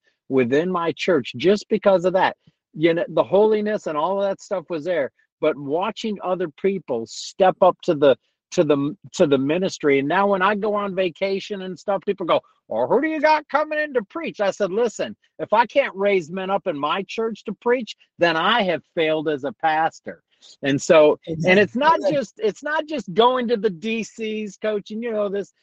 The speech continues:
Speaker 1: it's not just going to the homosexual parades, it's also the balance of, of Mercy Ministries. There's not been another ministry out there that have sown into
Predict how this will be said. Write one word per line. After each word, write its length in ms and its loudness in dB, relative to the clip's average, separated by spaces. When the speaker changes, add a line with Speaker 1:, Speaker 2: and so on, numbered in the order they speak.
Speaker 1:
it's 180 -8
not 220 -2
just 200 -2
going 300 2
to 80 2
the 100 4
homosexual 880 -2
parades, 400 -2
it's 240 2
also 500 2
the 160 0
balance 800 -6
of, 200 0
of 200 -2
Mercy 560 0
Ministries. 600 -2
There's 280 4
not 240 4
been 160 2
another 340 2
ministry 520 -2
out 200 -2
there 140 -2
that 140 -4
have 120 -6
sown 540 0
into 460 -2